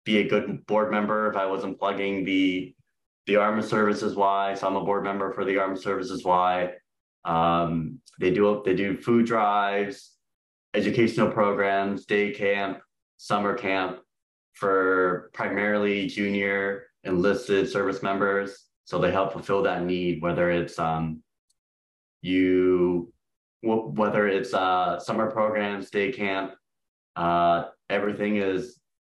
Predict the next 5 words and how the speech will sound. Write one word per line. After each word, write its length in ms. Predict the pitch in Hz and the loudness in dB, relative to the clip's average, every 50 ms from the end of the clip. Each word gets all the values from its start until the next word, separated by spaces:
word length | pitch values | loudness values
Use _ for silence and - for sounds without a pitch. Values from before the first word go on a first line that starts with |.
| _ _ _ _ _ _ _ _ _ _ _ _ _ _ - | _ _ _ _ _ _ _ _ _ _ _ _ _ _ -2
bare, 420 | 104 104 107 104 104 104 - - - | 0 2 2 2 0 -2 -4 -6 -4
like, 320 | 107 101 95 92 - - - | -2 0 0 -2 -4 -8 -12
super 540 | - - - - - 117 113 104 104 104 101 | -14 -14 -10 -2 2 2 4 4 4 4 4
afford-, 340 | 95 - 101 101 101 101 - | 2 2 0 0 2 2 0
it's 200 | 113 117 117 - | -2 -2 -4 -6